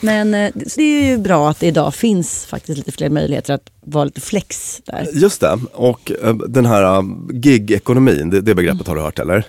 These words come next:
Speaker 1: Ja.
Speaker 2: Ja. Det har att göra med det här, eh, den här nya sortens arbetsliv där allt fler lämnar den här gamla åtta timmars industrialismen, eh, grejen.
Speaker 1: Mm.
Speaker 2: Och började jobba friare.
Speaker 1: Mm.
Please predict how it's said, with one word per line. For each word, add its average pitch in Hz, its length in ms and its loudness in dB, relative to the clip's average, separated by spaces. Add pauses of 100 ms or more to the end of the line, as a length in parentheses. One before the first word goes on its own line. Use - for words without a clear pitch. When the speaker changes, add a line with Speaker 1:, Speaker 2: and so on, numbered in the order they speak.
Speaker 1:
Ja. 240 380 2
Speaker 2:
Ja. 98 200 0 (420)
Det 120 160 2
har 120 140 6
att 120 60 6
göra 120 260 6
med 117 140 4
det 85 40 -4
här, 80 320 -2
eh, 92 80 -4
den 92 100 -4
här 90 80 0
nya 90 580 0
sortens 92 400 -6
arbetsliv 101 800 0
där 87 180 2 (240)
allt 92 380 -2
fler 113 580 0 (420)
lämnar 120 480 4
den 104 80 2
här 73 100 -2
gamla 73 400 -4 (540)
åtta 101 240 -4
timmars 87 680 -2 (320)
industrialismen, 92 1040 -2
eh, 82 180 -4 (340)
grejen. 107 800 0
Speaker 1:
Mm. 247 420 4 (380)
Speaker 2:
Och 190 200 0 (140)
började 110 220 4
jobba 113 340 2 (140)
friare. 123 600 4 (160)
Speaker 1:
Mm. 190 260 -2